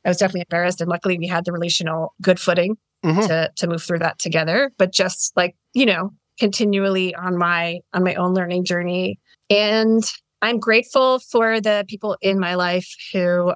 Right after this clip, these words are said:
Speaker 1: are showing me such grace and care as I navigate health challenges with full expectation that I'm gonna come out swinging on the other end of it.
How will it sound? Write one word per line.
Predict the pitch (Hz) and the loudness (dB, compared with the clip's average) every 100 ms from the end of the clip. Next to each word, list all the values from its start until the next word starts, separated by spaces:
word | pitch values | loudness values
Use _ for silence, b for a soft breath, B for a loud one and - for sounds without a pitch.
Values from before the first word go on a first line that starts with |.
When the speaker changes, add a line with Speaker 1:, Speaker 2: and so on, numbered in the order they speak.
| 170 | -2
Speaker 1:
are | 165 170 170 170 170 | -4 -2 -2 -2 -2
showing | 165 - 180 175 | -2 -2 -2 -4
me | 170 175 | -6 -6
such | - 196 175 - | 0 0 0 -2
grace | 196 185 196 - - - - - | 0 0 0 -6 -8 -10 -8 -4
and | 175 165 | -4 -4
care | - 185 175 170 165 165 160 160 156 | 0 2 2 0 -2 -4 -4 -4 -4
as | 156 170 | -2 -2
I | 175 | 0
navigate | 180 180 190 190 180 180 - | -2 -2 -2 0 0 -2 -6
health | - 185 185 - | -6 -2 -2 -2
challenges | 202 175 170 175 175 165 165 160 160 | -2 -2 -2 -2 0 0 -2 -4 -4
with | 175 175 | -4 -4
full | - - - 208 190 185 185 180 180 180 175 - _ _ 175 | -6 -12 2 4 6 4 4 4 2 2 0 -4 _ _ -6
expectation | 180 - 175 - 175 170 170 165 | -4 -4 -4 -2 -2 -2 -4 -4
that | 160 | -4
I'm | 156 | -4
gonna | 165 160 | -2 -4
come | - 170 | -2 -2
out | 156 - | -2 -4
swinging | 180 165 165 | -4 -2 0
on | 160 | -2
the | 160 160 | -2 -2
other | 160 160 | 0 -2
end | 156 170 | 0 0
of | 165 | 0
it. | 160 160 147 | 0 0 -2